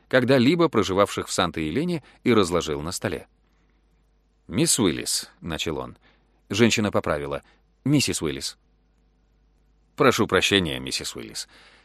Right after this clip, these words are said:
Будьте добры взглянуть на эти снимки и сказать, есть ли среди них фотография Бруно Фрая». Женщина перебрала все пятнадцать фотографий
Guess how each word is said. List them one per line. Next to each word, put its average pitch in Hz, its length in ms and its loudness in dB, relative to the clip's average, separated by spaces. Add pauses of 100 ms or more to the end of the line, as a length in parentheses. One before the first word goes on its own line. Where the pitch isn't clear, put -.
(300)
Будьте 147 280 2
добры 73 460 -4 (300)
взглянуть 123 500 2
на 117 140 2
эти 110 140 -2
снимки 143 640 -4 (600)
и 113 80 2
сказать, 120 580 0 (140)
есть 139 340 -2
ли 117 100 0
среди 101 320 -4
них 139 340 -6 (100)
фотография 104 720 -2
Бруно 85 320 -2
Фрая». 60 420 -6 (1200)
Женщина 160 540 4
перебрала 120 560 4
все 117 300 2
пятнадцать 92 540 -4
фотографий 120 640 -4